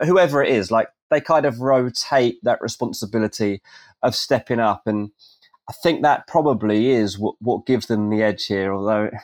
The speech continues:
as you say, there really isn't a lot between these sides. And if they were to play each other ten times in a season, they'd probably win five each. Like, <laughs> I, I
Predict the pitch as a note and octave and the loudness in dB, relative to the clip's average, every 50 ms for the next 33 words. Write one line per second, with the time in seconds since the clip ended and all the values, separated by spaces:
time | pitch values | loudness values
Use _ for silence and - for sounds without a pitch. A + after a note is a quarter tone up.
0 | _ _ _ - - - _ - C3+ B2+ A#2+ G2 G#2+ G2+ F#2+ - F#2 F2+ F2+ A#2 | _ _ _ -20 -20 -20 _ 2 2 2 4 2 0 -2 -2 -2 -4 -2 0 2
1 | A#2+ A#2+ A#2 A2+ B2+ C#3+ C#3+ C3 B2 A2 G#2 G#2 G2 G2+ F2+ B1+ F#2+ G2+ G2+ - | 0 0 0 -2 0 2 4 4 4 4 4 2 2 0 0 0 0 0 0 -2
2 | - - F#2+ - G#2 F#2+ F#2 F#2 F#2 F#2 F#2+ - - A2 G2+ G2 F2+ F2+ F2 - | -2 -4 -8 -4 -4 -4 -4 -4 -6 -8 -8 -6 -2 0 2 2 2 0 -2 -6
3 | G2 F#2+ G2 F#2 - _ _ - - - - - - _ _ _ _ _ - E3 | -8 -8 -8 -8 -10 _ _ -20 -20 -20 -20 -20 -20 _ _ _ _ _ -4 -4
4 | D#3+ - F3 D#3 D3 C3+ - - - D#3 D3 B2+ A#2+ - - A2 F#2 G#2+ G#2 - | 0 4 4 4 4 4 2 0 2 4 4 4 4 2 2 2 2 0 -2 0
5 | - A#2 G#2+ G#2 - A#2 A2+ G#2+ G2 G#2+ G#2+ G2+ - C3 A2+ F#2+ G#2 G2+ - C3 | 2 2 2 2 2 2 2 2 2 0 -2 2 2 2 2 2 0 -2 -2 -2
6 | G#2 G#2+ G2+ G#2+ G2+ G2 - A#2 G#2+ G2 F#2+ G#2 A2+ F#2+ D#2+ - - - A2+ F#2+ | 0 0 0 0 0 0 2 2 4 4 4 2 0 -2 -2 -4 -2 0 0 2
7 | - - C#3 B2+ - - - E3+ - - | 2 2 2 2 2 2 2 2 2 2